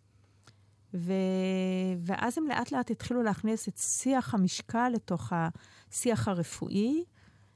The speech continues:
הם עשו, אה, מחקרים שלכאורה, ותכף אני אסביר למה לכאורה, אה, מדגימים, אה, עד כמה משקל מחובר לבריאות, וככל שתהיה שמן,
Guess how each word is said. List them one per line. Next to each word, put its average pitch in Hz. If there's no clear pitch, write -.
הם 202
עשו, 226
אה, 196
מחקרים 208
שלכאורה, 180
ותכף 175
אני 180
אסביר 180
למה 190
לכאורה, 202
אה, 202
מדגימים, 196
אה, 208
עד -
כמה 233
משקל 214
מחובר 175
לבריאות, 165
וככל 196
שתהיה 202
שמן, 190